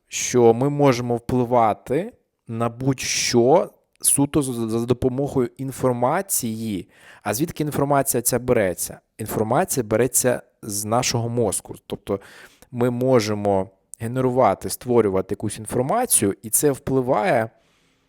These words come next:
на не тільки нас, а на усі предмети, які навколо нас. Це от коли ти цю інформацію пропускаєш, знову ж таки, це інформація, ти от чи-, через себе її зараз пропускаєш,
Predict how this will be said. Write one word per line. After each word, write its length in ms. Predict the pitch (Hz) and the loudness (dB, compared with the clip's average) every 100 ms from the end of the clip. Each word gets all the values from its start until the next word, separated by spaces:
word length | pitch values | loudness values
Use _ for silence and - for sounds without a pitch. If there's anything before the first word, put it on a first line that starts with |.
| _ _ _ - | _ _ _ -12
на 600 | 117 123 135 156 151 - _ _ | -4 0 2 4 2 -2 _ _
не 140 | 120 131 | -8 -6
тільки 380 | - 220 - 127 | -4 -6 -4 -2
нас, 680 | 123 120 92 85 - - _ _ - | 0 0 -2 -4 -10 -12 _ _ -8
а 160 | 117 | -6
на 260 | 123 120 113 | -4 -6 -6
усі 340 | 127 - - 143 | -4 -2 -2 -2
предмети, 640 | 123 113 117 160 165 120 | -2 -2 -2 -2 -2 -6
які 220 | 113 123 | -8 -8
навколо 460 | 120 110 - 113 107 | -10 -8 -6 -4 -6
нас. 420 | 85 78 - - _ _ _ _ _ _ _ _ _ _ _ _ _ _ _ _ | -8 -10 -12 -12 _ _ _ _ _ _ _ _ _ _ _ _ _ _ _ _
Це 420 | - - 110 107 - _ - _ _ _ | -4 2 4 2 -2 _ -20 _ _ _
от 180 | 127 127 | 0 2
коли 280 | - 131 156 | 4 6 6
ти 160 | 156 127 | 2 -2
цю 180 | - | -2
інформацію 580 | 139 - 127 135 135 127 | -2 -2 -2 0 0 0
пропускаєш, 600 | - 123 127 - 262 202 | -2 -2 -4 -2 0 0
знову 280 | 120 127 104 | 2 2 2
ж 140 | 92 - | -2 -10
таки, 220 | - 92 | -10 -10
це 220 | - 101 | -6 -4
інформація, 580 | 101 120 127 101 90 - | -2 -2 0 -2 -6 -8
ти 120 | 104 | -4
от 100 | 101 | -4
чи-, 200 | - 113 | -4 -6
через 280 | - 117 117 | -4 -2 0
себе 280 | - 107 101 | 0 0 -2
її 100 | 98 | -2
зараз 280 | 98 95 - | -2 -4 -4
пропускаєш, 720 | 104 - 107 - 90 87 - | -6 -6 -6 -4 -4 -6 -12